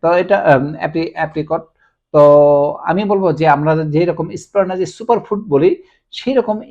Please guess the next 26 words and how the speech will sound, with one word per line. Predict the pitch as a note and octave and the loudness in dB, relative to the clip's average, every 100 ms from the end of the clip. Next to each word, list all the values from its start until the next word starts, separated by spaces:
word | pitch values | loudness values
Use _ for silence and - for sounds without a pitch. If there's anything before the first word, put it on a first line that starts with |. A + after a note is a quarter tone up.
| - | -8
কিছু | F3+ D#3 | -6 -4
ইনগ্রিডিয়েন্টস | F#3+ D#3+ D3+ D3 C#3+ - | -4 -4 -2 -4 -6 -8
কিন্তু | D3+ F3 | -10 -10
অ্যাপ্রিকটের | - C3+ C3+ C3 C3 | -12 -10 -10 -6 -6
ভিতরে | B2 B2+ | -4 -2
আছে। | A#2+ A#2 F#3+ E4+ _ _ - | -2 -2 -8 -8 _ _ -4
আমি, | G#2+ F#3 A#3+ F#4+ - | -2 0 -2 -6 -6
আপনি | - - C4 - - | -6 -4 -6 -6 -12
অ্যাপ্রিকট | - D#3+ D#3+ G#3 A3+ A3+ _ - | -4 -4 -4 -2 -2 -2 _ -4
ফেসিয়াল | F3+ - G3 G3+ | -4 0 -2 -2
স্ক্রাবটা | - G3+ G3 E3+ | -4 -4 -4 -6
কেন | - G#3+ A3 | -2 0 4
ব্যবহার | G3 E3 | 4 4
করবেন, | E3+ D3+ D#3 A2 | 0 0 -2 -4
এই | A3+ A#3+ A#3+ A#3 | 0 0 0 -6
আলোচনার | - A3 A3+ G#3+ G#3 | -6 -6 -6 -4 -2
জন্য | G3 F3+ | -2 -2
হচ্ছে | F3+ E3 G3 F3+ | -2 -2 -2 -4
যে | F#3+ A3 - _ _ - | -2 -2 -4 _ _ -10
actually | D3+ F#3+ F#3 | -6 -4 -2
যে | F3+ | -4
অ্যাপ্রিকট, | E3+ F3+ F3 E3 - | -4 -6 -6 -6 -2
আহ, | D#3 D3 C#3+ C#3 C#3 - - C#3+ | 4 6 6 6 4 0 -4 -4
এর | |
ভিতরে | C#3+ D#3 D#3+ | -2 -4 -6
কি | D#3 G#3+ | -8 -4